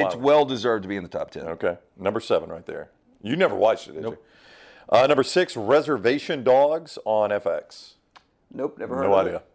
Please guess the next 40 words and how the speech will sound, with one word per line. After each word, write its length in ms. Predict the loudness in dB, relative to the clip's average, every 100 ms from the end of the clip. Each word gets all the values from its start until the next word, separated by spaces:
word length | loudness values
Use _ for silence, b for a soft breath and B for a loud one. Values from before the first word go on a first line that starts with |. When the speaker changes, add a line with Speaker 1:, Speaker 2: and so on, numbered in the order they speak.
| _
Speaker 4:
Well, 120 | -6
I've 60 | -2
heard 160 | -2
of 80 | -2
it, 60 | 0
Speaker 1:
Got 140 | 2
Speaker 4:
never 160 | 2 -2
seen 80 | -6
Speaker 1:
nothing. 120 | -12 -2
Speaker 4:
it. 40 |
Speaker 2:
Not 260 | 2 2 2
Reservoir 460 | 0 0 0 2
Dogs? 360 | 4 2 0 0
Speaker 1:
Reservation 580 | 0 0 -4 -6 -6 -4
Dogs. 180 | -2 2
I 180 | 4 4
at 100 | 0
first 280 | -2 -2 -2
thought 120 | -2
it 60 | -2
was 100 | -2
Reservoir 360 | -2 -2 -2
Dogs, 280 | 2 2 0
but 100 | -2
then 100 | 0
I'm 80 | 0
like, 160 | -2
"That's 200 | -4 -8
a 40 | -2
movie. 340 | 0 0 2
That 140 | 2 2
Speaker 4:
They, 80 |
Speaker 1:
is 40 | 2
not 60 | 2
Speaker 4:
like, 120 | 0
Speaker 1:
a 20 |
T 60 | -2
V 40 |
Speaker 4:
go, 140 | 0 -2
Speaker 1:
show." 180 | -4